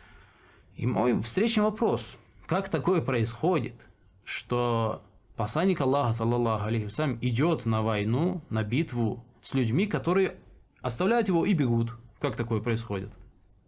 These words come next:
Ответьте сами. Люди, которые задают вот эти вот нелепые вопросы, ответьте,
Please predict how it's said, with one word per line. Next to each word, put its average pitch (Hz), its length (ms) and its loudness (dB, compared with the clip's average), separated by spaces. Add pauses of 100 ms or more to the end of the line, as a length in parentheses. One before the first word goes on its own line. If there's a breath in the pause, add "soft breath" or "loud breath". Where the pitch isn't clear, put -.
(260)
Ответьте 160 460 -2
сами. 113 400 -2 (1200)
Люди, 160 200 2
которые 135 320 2
задают 131 400 2
вот 117 100 -2
эти 117 160 -2
вот 104 160 -2
нелепые 127 420 0
вопросы, 117 440 0
ответьте, 123 640 -2